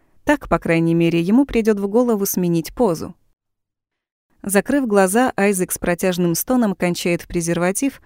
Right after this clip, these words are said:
после чего выходит из меня и перекатывается на спину. Несколько секунд мы лежим молча, а затем он приподнимается на локте и внимательно смотрит мне в глаза. «В пятницу на крыльце,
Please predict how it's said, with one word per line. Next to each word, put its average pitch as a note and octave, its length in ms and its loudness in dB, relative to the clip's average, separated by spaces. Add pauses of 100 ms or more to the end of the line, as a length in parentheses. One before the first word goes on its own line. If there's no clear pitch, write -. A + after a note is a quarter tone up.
(300)
после F3+ 300 0
чего G3+ 320 2
выходит E3+ 480 -2
из E3+ 120 -4
меня F#3 280 2
и A#3 40 0
перекатывается F3+ 800 -2
на F#3+ 200 -2
спину. D#3+ 420 -6 (760)
Несколько F#3 520 -2
секунд C4 460 2
мы G3 200 2
лежим F3 340 0
молча, G3 540 -2 (480)
а F3+ 80 -2
затем F#3+ 380 4
он A#3+ 160 4
приподнимается F3 840 -2
на E3+ 180 0
локте G#3+ 460 -2 (200)
и G3 120 4
внимательно A3 580 2
смотрит F#3 540 -2
мне E3+ 240 0
в D#3+ 80 -8
глаза. F3 420 -2 (1300)
«В - 60 -20
пятницу F#3+ 600 0
на F3 140 -4
крыльце, G#3 600 -4